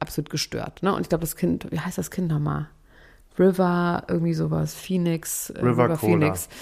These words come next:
Speaker 1: <laughs> River, River Cola und River Citro heißt die Tochter. Die River Cola heißt das Baby und dann sagt sie,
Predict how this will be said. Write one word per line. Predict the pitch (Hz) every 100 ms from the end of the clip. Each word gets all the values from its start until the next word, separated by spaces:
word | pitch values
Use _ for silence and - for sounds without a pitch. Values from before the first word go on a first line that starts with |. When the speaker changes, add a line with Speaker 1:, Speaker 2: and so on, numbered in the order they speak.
| -
Speaker 1:
<laughs> | - -
River, | - - - 214 - - - -
River | 262 220 - -
Cola | - 185 175 165 -
und | 131 175 - 180
River | 185 180 180
Citro | 180 175 - 151 160
heißt | 175 170
die | 156
Tochter. | 165 151 151 156 302 330 381 392 349 262 -
Die |
River | 196 208 208
Cola | 233 220
heißt | 214 226
das | 226
Baby | 214 220 190
und |
dann | 180
sagt | 180
sie, | 196